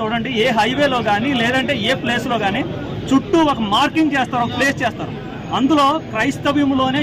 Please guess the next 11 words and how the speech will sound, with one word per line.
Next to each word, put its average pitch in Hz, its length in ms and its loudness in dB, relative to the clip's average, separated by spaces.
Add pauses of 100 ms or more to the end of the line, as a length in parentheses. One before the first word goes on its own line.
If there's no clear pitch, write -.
(140)
చాలా 226 180 2
మెజారిటీ 240 800 0 (600)
కోరుకునేటువంటి 285 760 2
వ్యక్తి, 285 400 0 (200)
చాలా 254 180 2
ప్రాముఖ్యమైనటువంటి 262 920 0
వ్యక్తి 240 320 2 (640)
హత్య 330 260 0
చేయబడ్డాడు 294 720 2
అని 277 280 2
మొత్తం 302 580 0